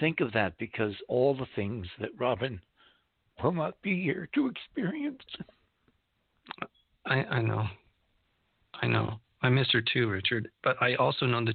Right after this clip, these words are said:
Speaker 2: she's very busy. I mean, w-, we all have a lot of <laughs> things to keep us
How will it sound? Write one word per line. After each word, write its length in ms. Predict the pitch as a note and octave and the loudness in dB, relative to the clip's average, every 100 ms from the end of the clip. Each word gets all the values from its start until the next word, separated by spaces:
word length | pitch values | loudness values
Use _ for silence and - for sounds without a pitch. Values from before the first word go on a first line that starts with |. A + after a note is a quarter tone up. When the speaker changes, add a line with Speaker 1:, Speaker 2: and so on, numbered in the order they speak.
| - | 2
Speaker 2:
she's 140 | C3 - | 0 0
very 160 | C3+ A#2+ | 0 0
busy. 540 | A2+ B2 B2 G#2+ G2 _ _ _ _ _ _ _ - - - - - - _ _ _ _ - | 0 -2 -2 -4 -6 _ _ _ _ _ _ _ -14 -8 -6 -8 -10 -16 _ _ _ _ -2
I 80 | C3 | 2
mean, 240 | C3+ C3+ A#2+ - - - - - - - - _ _ - | 2 2 2 -2 -6 -8 -8 -10 -12 -16 -18 _ _ -6
w-, 120 | C#3+ - | -6 0
we 220 | C3 B2+ | 4 6
all 340 | B2 C#3 B2 B2+ | 4 4 0 -2
have 280 | A#2+ G#2+ G#2+ A2+ - | -2 -2 -2 -8 -4
a 60 | A#2 | -2
lot 500 | A#2 B2+ A#2 B2+ B2+ | -2 0 2 2 0
of 140 | A#2 C3 - | 0 -2 -4
<laughs> 240 | - _ - | -8 _ 0
things 260 | C#3 C#3 - - | 2 2 -2 -10
to 80 | B2+ | -8
keep 320 | - C#3 | -4 -2
us 100 | B2 | -2